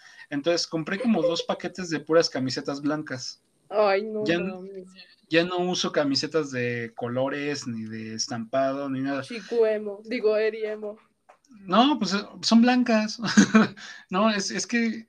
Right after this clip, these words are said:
Speaker 1: yo siempre uso sudaderas. Tengo un pedo con mi
Speaker 2: Ujú.
Speaker 1: autoestima muy fuerte y por mi peso también.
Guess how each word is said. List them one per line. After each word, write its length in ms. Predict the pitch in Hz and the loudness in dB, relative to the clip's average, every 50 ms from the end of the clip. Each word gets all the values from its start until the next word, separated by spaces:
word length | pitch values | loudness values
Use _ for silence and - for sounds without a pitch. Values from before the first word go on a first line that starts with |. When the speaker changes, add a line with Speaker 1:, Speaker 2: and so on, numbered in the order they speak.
| _ _ | _ _
Speaker 1:
yo 240 | 226 160 147 190 190 | -16 -6 -2 -2 0
siempre 340 | 190 - 214 208 220 208 | 0 0 -2 0 0 -2
uso 140 | 202 190 202 | -2 -2 -2
sudaderas. 520 | 196 - 175 160 160 160 156 139 123 - - | -2 0 0 2 2 2 2 0 0 -2 -4
Tengo 180 | 160 165 165 175 | -4 -6 -6 -6
un 120 | 180 175 | -8 -6
pedo 180 | - 175 175 170 | -4 -4 -4 -2
con 140 | 226 151 139 | -4 -4 -4
mi 60 | 127 | -4
Speaker 2:
Ujú. 60 | 127 131 | -4 -4
Speaker 1:
autoestima 480 | 127 131 - _ _ _ _ - 151 151 | -8 -10 -14 _ _ _ _ -8 -4 -2
muy 120 | 151 151 | -2 -2
fuerte 340 | 151 - 156 151 151 156 180 | -2 -2 -2 -2 -2 -4 -8
y 120 | 190 165 143 | -10 -10 -8
por 200 | - 131 123 123 | -6 -6 -4 -4
mi 80 | 123 123 | -6 -6
peso 260 | 123 - 131 - - | -4 -4 -4 -4 -4
también. 340 | - 143 139 135 143 170 | -4 -4 -2 -4 -4 -6